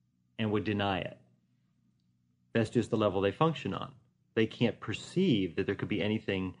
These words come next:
Some of the, the most simplistic states of mind can't even perceive that there are any other states of mind other than the individual state of mind that is having the perception.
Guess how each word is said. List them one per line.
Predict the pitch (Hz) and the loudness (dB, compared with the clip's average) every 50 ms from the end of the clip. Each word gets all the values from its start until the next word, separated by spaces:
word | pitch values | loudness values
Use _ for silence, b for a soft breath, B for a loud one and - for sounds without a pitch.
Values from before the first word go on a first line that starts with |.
| b b b | b b b
Some | - 170 196 | 2 4 6
of | 185 | 6
the, | 120 110 101 95 - - | 6 6 6 4 2 0
the | 101 101 | 0 0
most | 98 104 107 110 - - | 2 2 2 2 0 -2
simplistic | 101 - 143 147 143 - 113 98 - - - - | 0 2 2 2 2 2 0 0 -2 -10 -20 -10
states | - - 120 110 - | 0 2 2 2 2
of | 98 92 | -2 -2
mind | 98 92 90 95 - | 0 0 0 -2 0
can't | - 131 117 110 | 2 4 4 4
even | 104 95 92 | 4 0 -2
perceive | - 101 - - 131 120 92 | -4 -6 -2 2 2 2 4
that | 101 95 | 2 0
there | - 101 | 2 2
are | 101 | 2
any | 101 104 98 | 2 2 0
other | 92 90 92 | 0 0 -2
states | - - 107 101 - | 0 0 0 0 -2
of | - 82 | -4 -6
mind | 87 98 98 95 85 87 92 - b b b b b b b - | -2 0 0 0 0 -2 -6 -8 b b b b b b b 4
other | 113 110 110 110 98 | 4 4 6 2 2
than | 95 107 98 95 95 92 85 - - _ _ _ _ _ 98 90 - - - _ - | 2 2 2 2 2 -2 -4 -6 -12 _ _ _ _ _ -10 -10 -10 -12 -16 _ -4
the | 92 107 110 | 0 2 2
individual | 110 101 98 104 98 92 104 95 101 | 2 2 2 0 0 0 -2 -4 -2
state | - - 110 95 | 2 0 2 2
of | 95 87 | 2 0
mind | 98 101 95 85 85 82 80 - - - _ _ _ _ _ _ - - | 2 2 2 2 0 -2 -4 -8 -12 -20 _ _ _ _ _ _ -4 -2
that | 107 101 | 0 0
is | 101 95 - | 0 0 0
having | 113 104 95 101 95 | 0 0 0 0 -2
the | 87 | -4
perception. | - 107 90 - 135 123 117 - - - - | -6 -6 0 4 4 4 4 2 -6 -10 -12